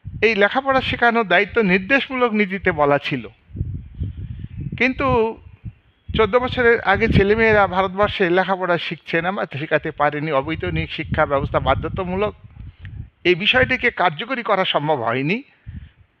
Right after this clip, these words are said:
এই বয়সের বহু ছেলে মেয়ে কিন্তু লেখাপড়া শিখতে পারেনি।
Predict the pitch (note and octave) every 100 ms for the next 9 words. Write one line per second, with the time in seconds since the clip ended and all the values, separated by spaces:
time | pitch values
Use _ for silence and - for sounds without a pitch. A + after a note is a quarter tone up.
0 | _ _ - E3 E3 D#3+ D#3+ D#3 E3 C3+
1 | D#3+ A#3 - F3 D#3 D3 C#3 C#3 C#3+ -
2 | C#3 C#3 C#3+ C#3+ C3+ C3+ - C#3+ C3 B2
3 | C3